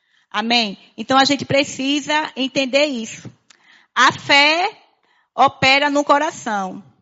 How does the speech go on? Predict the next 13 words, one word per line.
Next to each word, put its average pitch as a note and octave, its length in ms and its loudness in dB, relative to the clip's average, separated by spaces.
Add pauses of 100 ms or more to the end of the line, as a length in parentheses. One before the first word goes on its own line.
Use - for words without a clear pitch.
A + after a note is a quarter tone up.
(1400)
É, G#3+ 920 -4 (1300)
Paulo E4 360 4
disse, B3 260 -8
né? B3 160 -4
"Porque C#4+ 360 2
com D#4 200 0
o D#4 60 0
coração D#4 600 2
se F#4+ 140 -4
crê C#4 240 0
para C4 220 -2
a C4 40 -2
justiça, A#3+ 680 -12